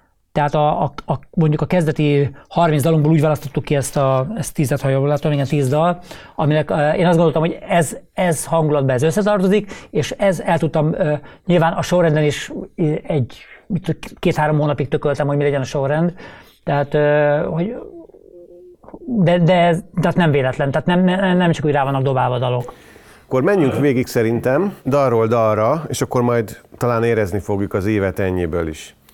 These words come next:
Speaker 2: Kérlek, hogy mondd, ami eszedbe jut, ö, dalban, szövegben, zenében egyaránt. Régi évek.
Speaker 1: Nem biztos, hogy mindegyik dalról fogok ilyen na-, nagyokat mesélni. Ö,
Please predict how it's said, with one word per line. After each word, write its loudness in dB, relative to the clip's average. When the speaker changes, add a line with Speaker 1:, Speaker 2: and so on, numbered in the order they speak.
Speaker 2:
Kérlek, 0
hogy 0
mondd, 2
ami 2
eszedbe 0
jut, -4
ö, 2
dalban, 0
szövegben, -2
zenében -2
egyaránt. -6
Régi 2
évek. -2
Speaker 1:
Nem 2
biztos, 2
hogy 2
mindegyik 2
dalról 2
fogok 0
ilyen 2
na-, -2
nagyokat 0
mesélni. 0
Ö, 4